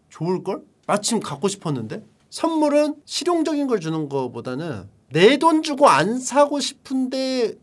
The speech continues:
갖고는 싶은 걸 주는 게 좋은 거죠. 그쵸? 비실용적인 걸 주는 게 맞아요. 그렇기 때문에 엽기 양말 다섯 쌍 요거는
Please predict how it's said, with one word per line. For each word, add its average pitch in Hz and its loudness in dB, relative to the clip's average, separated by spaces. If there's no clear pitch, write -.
갖고는 311 -2
싶은 - -4
걸 208 4
주는 147 -4
게 147 -4
좋은 113 -10
거죠. 101 -16
그쵸? 101 -14
비실용적인 226 -6
걸 165 -8
주는 120 -12
게 113 -8
맞아요. 92 -14
그렇기 156 -8
때문에 151 -4
엽기 - 0
양말 254 4
다섯 151 -2
쌍 151 -4
요거는 151 -4